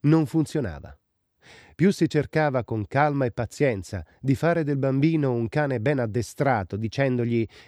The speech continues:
"Vieni qui", più lui scappava via. Hmm, ci deve pur essere una qualche differenza tra bambini e cani. Beh, cosa hanno i cani che i bambini non hanno?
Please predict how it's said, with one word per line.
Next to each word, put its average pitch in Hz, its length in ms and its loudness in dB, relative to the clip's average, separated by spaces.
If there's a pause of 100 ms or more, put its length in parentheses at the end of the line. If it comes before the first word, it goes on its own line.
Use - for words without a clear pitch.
"Vieni 196 280 6
qui", 156 320 2 (360)
più 226 220 4
lui 190 180 4
scappava 147 520 -4
via. 80 380 -8 (760)
Hmm, 127 400 0 (680)
ci 175 140 4
deve 127 200 4
pur 131 200 0
essere 131 300 -2
una 104 140 -2
qualche 127 300 0
differenza 104 720 -2 (160)
tra 147 220 2
bambini 123 520 2
e 104 100 -4
cani. 95 460 -4 (380)
Beh, - 180 -2 (520)
cosa 262 260 0
hanno 107 200 -2
i 104 80 -4
cani 165 420 -2 (160)
che 180 120 2
i 147 140 4
bambini 135 440 2
non 107 180 -2
hanno? 92 400 -6